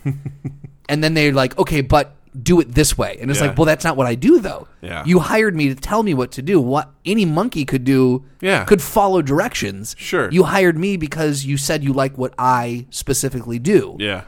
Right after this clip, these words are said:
Speaker 2: But now you're not letting me do that thing." It's, it's such a contradiction in, in, in terms
Speaker 1: Well,
Speaker 2: of
Speaker 1: it's not like that in any other business where it's like, "Hey, I'm gonna hire a director of marketing." It's like, "Cool, so you expect that they're gonna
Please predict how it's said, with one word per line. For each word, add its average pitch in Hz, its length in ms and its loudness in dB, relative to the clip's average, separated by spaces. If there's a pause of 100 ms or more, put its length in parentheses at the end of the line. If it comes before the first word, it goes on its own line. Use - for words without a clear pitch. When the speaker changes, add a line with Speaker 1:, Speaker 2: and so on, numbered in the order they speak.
Speaker 2:
But 139 160 0
now 135 140 -6
you're 131 120 -6
not 123 160 -8
letting 117 220 -6
me 110 80 -6
do 123 160 -2
that 120 200 -8
thing." 170 300 -2
It's, 120 200 -4
it's 156 220 4
such 180 260 0
a 135 280 2 (360)
contradiction 151 680 -2
in, 113 200 -4
in, 113 420 -8
in 117 160 -16
terms 185 340 -12
Speaker 1:
Well, 254 100 6
Speaker 2:
of 233 60 2
Speaker 1:
it's - 80 -4
not 349 120 4
like 247 140 2
that 214 100 0
in 175 80 -2
any 170 180 4
other 190 160 4
business 110 400 -4
where 120 120 -4
it's 110 120 -8
like, 113 160 -2
"Hey, 135 140 0
I'm 131 100 0
gonna 131 160 0
hire 117 440 0
a 101 140 -2
director 113 360 -2
of 98 80 -8
marketing." 98 560 -6 (200)
It's - 100 -20
like, 107 120 -6
"Cool, 110 320 -2
so - 160 -8
you 110 200 -2
expect 120 340 -2
that 107 140 -4
they're 113 100 0
gonna 101 300 -4